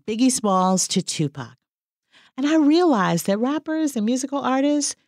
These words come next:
they needed help transitioning to acting. My clients consist of musical artists from Busta Rhymes to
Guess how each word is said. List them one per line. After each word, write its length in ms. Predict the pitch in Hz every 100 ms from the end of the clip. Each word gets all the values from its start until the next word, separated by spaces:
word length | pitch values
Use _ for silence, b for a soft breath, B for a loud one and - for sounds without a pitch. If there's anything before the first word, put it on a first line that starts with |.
| _ _
they 200 | - 311
needed 360 | 302 277 247 240
help 320 | 180 170 170
transitioning 800 | - 170 160 165 156 160 147 143 139
to 120 | -
acting. 420 | 139 127 - 135 _ _ -
My 220 | 180 254
clients 500 | 254 254 233 240 226
consist 540 | - 175 - 185 -
of 80 | 156
musical 460 | 160 196 202 208 190
artists 580 | 170 170 170 170 170
from 460 | - 170 147 143 143
Busta 440 | - 156 - 151
Rhymes 640 | 147 208 233 220 214 214 -
to 140 | -